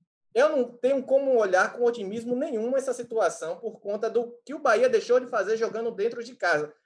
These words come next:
Por que acreditar que o Bahia fora de casa vai mostrar uma coisa diferente? Vocês veem alguma saída nisso aí?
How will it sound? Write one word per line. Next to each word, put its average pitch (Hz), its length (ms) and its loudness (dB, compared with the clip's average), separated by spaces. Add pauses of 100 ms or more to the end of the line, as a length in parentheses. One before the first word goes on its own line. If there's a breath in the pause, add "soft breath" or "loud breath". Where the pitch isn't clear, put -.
(180)
Por 294 280 -2
que 277 80 -8
acreditar 220 760 2
que 226 80 -14
o 214 40 -10
Bahia 165 320 0
fora 247 360 0
de 226 120 -2
casa 185 420 0
vai 202 160 -4
mostrar 185 380 -6
uma 190 140 -4
coisa 185 220 -10
diferente? 165 520 -6 (240)
Vocês 185 300 -4
veem 240 180 4
alguma 233 260 2
saída 220 460 0
nisso 202 220 -6
aí? 214 160 0